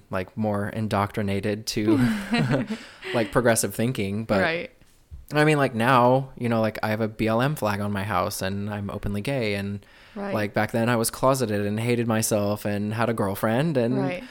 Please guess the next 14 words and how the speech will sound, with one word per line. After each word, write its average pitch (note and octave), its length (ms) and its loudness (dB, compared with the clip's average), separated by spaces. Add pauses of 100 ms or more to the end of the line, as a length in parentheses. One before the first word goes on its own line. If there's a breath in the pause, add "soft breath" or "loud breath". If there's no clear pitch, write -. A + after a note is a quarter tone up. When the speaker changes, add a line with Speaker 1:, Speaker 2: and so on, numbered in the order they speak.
(200 loud breath)
Speaker 1:
was A#2+ 280 2
racist B2 840 4
and, A#2 240 2
like, G2+ 440 -4
just B2 220 -2
'cause A#2+ 160 0
that's A2 320 -4
what G#2+ 380 -2
I G2+ 420 -4 (440)
was A2+ 140 -2
around. G#2 540 -4
Speaker 2:
Yeah. F#3 300 -8 (440)
I G#3+ 100 2
really, A3+ 560 -2